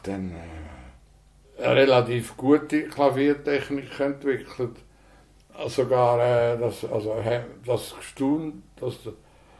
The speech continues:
Kritiker gestaunt haben, wie ich, äh,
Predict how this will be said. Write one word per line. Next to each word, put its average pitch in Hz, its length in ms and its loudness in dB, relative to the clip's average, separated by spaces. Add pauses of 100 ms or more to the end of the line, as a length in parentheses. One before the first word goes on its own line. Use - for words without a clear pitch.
(600)
Kritiker 127 580 -2
gestaunt 147 720 -2
haben, 143 280 2
wie 131 180 -4
ich, 123 140 -4
äh, 123 320 0